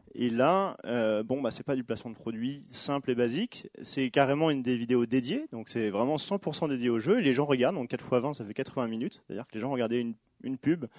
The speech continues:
de quatre-vingts minutes. Ils ont fait les quatre épisodes, mais ils ont trouvé ça fantastique parce que, bah, on les a sortis, euh, du, euh, cliché de, euh, du youtubeur qui se filme dans sa chambre avec, euh, « Alors aujourd'hui, je vais vous parler de ça. »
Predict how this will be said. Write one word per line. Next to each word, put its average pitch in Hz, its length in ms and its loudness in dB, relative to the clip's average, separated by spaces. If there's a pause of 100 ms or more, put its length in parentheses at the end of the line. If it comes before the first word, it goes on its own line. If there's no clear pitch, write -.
(460)
de 110 100 0
quatre-vingts 123 380 0
minutes. 151 260 0
Ils 123 100 -6
ont 123 60 -6
fait 127 140 -8
les 120 60 -6
quatre 123 220 -8
épisodes, 123 460 -4 (480)
mais 165 400 4
ils 135 100 0
ont 131 60 4
trouvé 131 180 -2
ça 151 140 0
fantastique 156 520 -4
parce - 180 -2
que, 156 140 0
bah, 120 200 6
on 117 140 0
les 117 140 0
a 120 80 0
sortis, 165 680 -2
euh, 113 360 6
du, 131 340 0
euh, 117 200 4
cliché 143 480 -4
de, 123 120 2
euh, 123 400 4
du 110 120 -6
youtubeur 127 420 0
qui 120 120 -8
se - 80 -12
filme 135 180 -4
dans 117 100 -2
sa 107 140 -6
chambre 135 320 -4
avec, 110 260 -2
euh, « 107 260 0
Alors 143 240 -2
aujourd'hui, 131 260 -2
je 131 40 -4
vais 123 60 -2
vous 117 40 -4
parler 117 220 -2
de - 60 -14
ça. » 165 200 -2